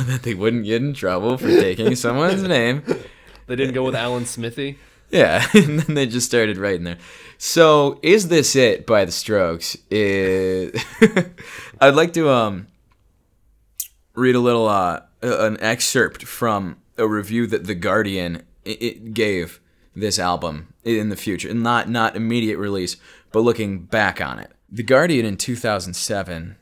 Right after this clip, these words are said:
Speaker 1: said about Is This It that it was probably the most important rock album of the past ten years.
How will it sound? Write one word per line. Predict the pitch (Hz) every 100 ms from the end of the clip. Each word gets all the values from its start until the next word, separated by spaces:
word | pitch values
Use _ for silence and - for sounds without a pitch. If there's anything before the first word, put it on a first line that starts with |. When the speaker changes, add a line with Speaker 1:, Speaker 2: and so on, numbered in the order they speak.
| _
Speaker 1:
said | - - 110
about | 95 98 87
Is | 95 87
This | 85 -
It | 92 -
that | 107
it |
was | 95
probably | - - 143 156 139 143
the | 113
most | 104 107 120 -
important | 95 - 127 127 104
rock | 113 120 98
album | 85 80 82
of | 90
the |
past | - 110 95 - -
ten | 107 92
years. | 90 98 53 50 -